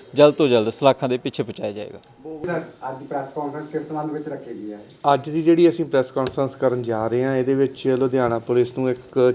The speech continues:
Speaker 3: ਚੌਵੀ ਘੰਟੇ ਦੇ ਵਿੱਚ ਅਸੀਂ ਮਰਡਰ ਜਿਹੜਾ ਹੈਗਾ ਟਰੇਸ ਕਰਨ ਦੇ ਵਿੱਚ ਉਪਲਬਧੀ ਹਾਸਲ ਕੀਤੀ ਹੈ। ਇਹਦੇ ਬਾਰੇ ਅਸੀਂ ਪ੍ਰੈਸ ਕਾਨਫਰੰਸ ਕਰਨ ਜਾ ਰਹੇ ਹਾਂ। ਇਹਦੇ ਵਿੱਚ ਸਾਨੂੰ ਕੱਲ੍ਹ ਜਿਹੜਾ ਸੀਗਾ ਤਕਰੀਬਨ ਗਿਆਰਾਂ ਬਾਰਾਂ ਵਜੇ ਦੇ ਇੱਕ ਡੈੱਡ ਬਾਡੀ ਜਿਹੜੀ ਸੀਗੀ ਟਰਾਂਸਪੋਰਟ ਨਗਰ ਦੇ ਵਿੱਚ ਮਿਲੀ ਸੀਗੀ, ਜਿਹਦੀ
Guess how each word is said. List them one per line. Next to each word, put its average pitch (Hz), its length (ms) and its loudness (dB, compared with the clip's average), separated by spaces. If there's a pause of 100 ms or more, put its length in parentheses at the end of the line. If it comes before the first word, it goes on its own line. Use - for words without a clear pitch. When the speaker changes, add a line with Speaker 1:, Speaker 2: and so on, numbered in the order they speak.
(120)
Speaker 3:
ਚੌਵੀ 143 400 6
ਘੰਟੇ 131 240 0
ਦੇ 123 100 4
ਵਿੱਚ 123 200 2
ਅਸੀਂ 120 160 -4
ਮਰਡਰ 113 280 -2 (120)
ਜਿਹੜਾ 120 200 0
ਹੈਗਾ 117 220 0
ਟਰੇਸ 117 280 -4
ਕਰਨ 117 280 -2
ਦੇ 117 100 0
ਵਿੱਚ 113 180 -2
ਉਪਲਬਧੀ 117 400 0
ਹਾਸਲ 110 280 -4
ਕੀਤੀ 113 380 -6
ਹੈ। 147 40 -6 (600)
ਇਹਦੇ 131 180 4
ਬਾਰੇ 127 300 6
ਅਸੀਂ 120 160 0
ਪ੍ਰੈਸ 120 220 2
ਕਾਨਫਰੰਸ 120 380 -4
ਕਰਨ 117 240 0
ਜਾ 104 200 -6
ਰਹੇ 117 180 -2
ਹਾਂ। 117 100 -6 (800)
ਇਹਦੇ 160 220 12
ਵਿੱਚ 165 560 8
ਸਾਨੂੰ 151 240 2
ਕੱਲ੍ਹ 156 300 8
ਜਿਹੜਾ 151 240 8
ਸੀਗਾ 139 300 4
ਤਕਰੀਬਨ 135 520 2
ਗਿਆਰਾਂ 120 300 10
ਬਾਰਾਂ 123 260 6
ਵਜੇ 120 220 4
ਦੇ 127 140 4
ਇੱਕ 120 200 2
ਡੈੱਡ 117 220 6
ਬਾਡੀ 123 260 6
ਜਿਹੜੀ 131 240 4
ਸੀਗੀ 120 240 -2
ਟਰਾਂਸਪੋਰਟ 123 540 2
ਨਗਰ 113 160 2
ਦੇ 113 100 2
ਵਿੱਚ 113 180 0
ਮਿਲੀ 110 260 0
ਸੀਗੀ, 120 260 -6 (580)
ਜਿਹਦੀ 143 300 6